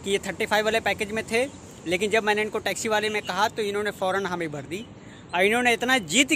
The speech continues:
किया कि ना खुद सोए और ना मुझे सोने दिया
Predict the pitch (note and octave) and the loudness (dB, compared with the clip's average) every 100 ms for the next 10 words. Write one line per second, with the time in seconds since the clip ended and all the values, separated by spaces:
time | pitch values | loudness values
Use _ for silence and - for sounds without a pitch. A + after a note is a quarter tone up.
0 | A3+ A3+ F#3+ G3 C#4 - - - - - | 0 6 8 8 6 -4 -20 -20 -20 -18
1 | - - - - - F#3 A3+ - B3+ C#4+ | -18 -18 -18 -18 -2 4 4 4 2 0
2 | - D4 D4+ E4+ - - - - - F3+ | 6 8 8 4 -12 -14 -14 -16 -6 0
3 | G#3+ A3 G#3+ G#3 A3 G#3+ F3+ C3 C3 | 4 4 6 8 8 6 0 -2 -8